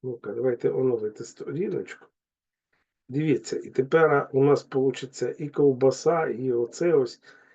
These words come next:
е, отут, от диві-, дивіться, м, е, у ва-, отут, отут внизу, дивіться, так?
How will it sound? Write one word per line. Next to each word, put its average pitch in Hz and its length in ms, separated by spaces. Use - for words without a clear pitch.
е, - 300
отут, 127 360
от 120 160
диві-, 135 240
дивіться, 127 600
м, 123 260
е, 117 440
у 123 100
ва-, 139 200
отут, 131 440
отут 135 420
внизу, 143 420
дивіться, 110 480
так? - 400